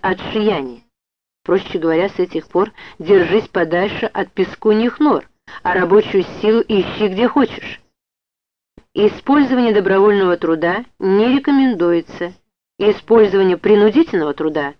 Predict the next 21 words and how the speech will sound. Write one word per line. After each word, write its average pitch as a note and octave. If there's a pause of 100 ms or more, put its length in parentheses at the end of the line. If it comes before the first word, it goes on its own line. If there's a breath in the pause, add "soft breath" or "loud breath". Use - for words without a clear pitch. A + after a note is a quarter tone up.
(180)
запрещается. F3 (600)
Опять D#3+
двадцать C#3+
пять. C3 (460 loud breath)
А G3+
как C#4+
тогда C4+
вести C4
лесоразработки? A#3+
Об G#3
этом C#3+
они D#3+
подумали? F#3+ (560)
Нужны A#3+
земле G3+
эти F#3
брёвна F#3+
и -
доски D3 (100)
или D#4
нет? -